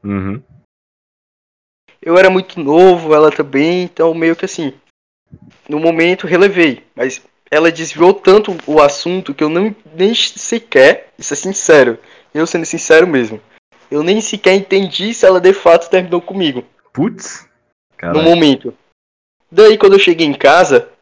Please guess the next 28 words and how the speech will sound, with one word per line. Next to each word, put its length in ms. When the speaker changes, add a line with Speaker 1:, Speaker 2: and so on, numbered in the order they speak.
Speaker 2:
eu 220
ainda 240
não 280
tendo 680
entendido, 880
ela 180
me 100
abraçou 520
quando 160
eu 60
fui 140
embora, 500
me 80
abraçou 380
novamente. 760
Speaker 1:
Ah, 220
tô 100
Speaker 2:
Aí 100
Speaker 1:
ligado. 60
Speaker 2:
disse, 140
"Tchau." 480
Aí 80
eu, 160
"Ok, 340
não, 280
não, 220
cara, 420
beleza." 640